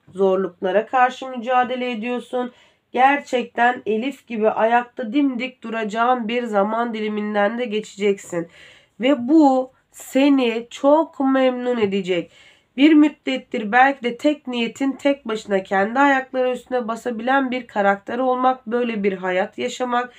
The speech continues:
ve bunu da yapacağın bir günün içerisindesin. Bilginiz olsun.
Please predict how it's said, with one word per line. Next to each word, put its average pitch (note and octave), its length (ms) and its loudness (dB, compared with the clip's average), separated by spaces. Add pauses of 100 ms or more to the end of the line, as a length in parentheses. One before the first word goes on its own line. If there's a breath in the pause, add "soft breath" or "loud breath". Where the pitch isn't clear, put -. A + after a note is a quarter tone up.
(340 soft breath)
ve A#3+ 200 4
bunu C4 220 -4
da B3+ 240 6
yapacağın A#3 800 -4
bir A#3 180 -6
günün A3 440 -6
içerisindesin. A#3 1000 -10 (420 soft breath)
Bilginiz A#3+ 640 -6
olsun. G#3 640 -2